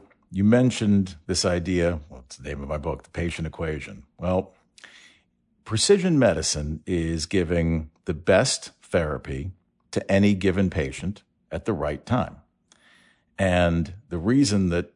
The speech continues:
my book is called The Patient Equation is because the fact of the matter is, if we're gonna make a decision like that, there is a mathematical equation that can help lead us to the best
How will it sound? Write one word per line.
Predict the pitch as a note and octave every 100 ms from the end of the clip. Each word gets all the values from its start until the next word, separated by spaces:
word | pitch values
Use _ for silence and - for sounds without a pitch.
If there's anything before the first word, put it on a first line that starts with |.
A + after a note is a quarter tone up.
| _
my | C#2
book | C#2+ F#2+
is | -
called | - E2+
The | F2
Patient | E2+ F2+ F2 D#2+
Equation | - G#2+ C#3 - D2+
is | C#2+
because | - - D#2+ D#2
the | D2+
fact | - F2+ F2+
of | F2
the |
matter | F2 G#2+ F#2+ C#2+
is, | C#2 F#2+ -
if | -
we're | G#2
gonna | G#2 G2+
make | G2
a | F#2
decision | F2 - B2+ G2+ E2 D#2+ -
like | C2+ -
that, | - C#2+ F2 _ _ _ _ _ _
there | A#2 A2
is | A2+
a | A#2
mathematical | A2 G#2 A2+ - G#2+ A#2 A#2 G#2
equation | F#2 - G#2+ G#2 E2+ D2 C#2 -
that | D#2
can | F2
help | D2+ G2 F2+ C2
lead | D#2+ F2+ F2
us | D#2+ -
to | -
the | D2 D2+
best | - C#2+ D2 - -